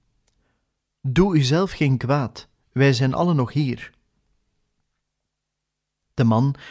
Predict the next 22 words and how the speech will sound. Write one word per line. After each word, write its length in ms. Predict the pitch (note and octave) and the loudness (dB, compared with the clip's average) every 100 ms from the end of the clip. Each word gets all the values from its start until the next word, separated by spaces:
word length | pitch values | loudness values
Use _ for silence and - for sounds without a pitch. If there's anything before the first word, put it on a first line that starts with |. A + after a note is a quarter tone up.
| - - | -16 -4
vroeg 320 | A#2+ D#3+ - | 0 0 2
nu 100 | C3+ | 0
om 200 | B2 C#3 | 2 0
licht, 380 | A2+ G#2+ - - - _ _ _ | 0 -4 -12 -18 -20 _ _ _
snelde 420 | - C#3 D#3+ C#3 | -2 2 2 2
naar 220 | A#2+ G#2+ | 2 0
binnen 360 | G2+ B2+ F3 F#3 - _ _ _ | 0 0 0 -2 -6 _ _ _
en 160 | C#3+ | 2
viel 200 | C3 C#3+ | 4 2
sidderend 640 | C3+ - G3+ D#3+ D3 D3 - | 0 -2 -2 0 -2 -4 -2
Paulus 520 | C#3+ C#3+ D3 C#3+ - | 0 0 0 -2 -4
en 200 | B2+ A#2 | -2 -2
Silas 440 | - B2 A2+ G2+ | -2 -4 -4 -6
te 140 | - A2+ | -8 -8
voet. 320 | A2+ A#2 - - _ _ _ _ _ _ _ _ _ _ | -8 -12 -16 -20 _ _ _ _ _ _ _ _ _ _
Hij 180 | - A#2+ | -6 -2
leidde 280 | A2+ A#2+ C3+ | 2 2 2
hen 140 | C3 | 0
naar 180 | C#3+ A#2+ | 0 0
buiten 420 | B2 A#2+ A#2 A2 | 0 0 0 -2
en 180 | A2+ A2 | -2 -4
zei: 340 | G#2+ A#2+ A#2+ | -2 -4 -6